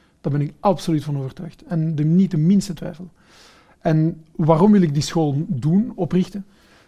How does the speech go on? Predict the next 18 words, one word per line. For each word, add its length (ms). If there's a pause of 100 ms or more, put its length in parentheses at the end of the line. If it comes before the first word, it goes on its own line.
Dat 140
is 120
exact 460
voor 280
die 180
reden. 340
Voor 180
die 160
onnozelaar, 680 (460)
eh, 300 (120)
die 140
krapul 400
van, 300
van, 260
van 140
vijftien 340
jaar 180
oud. 220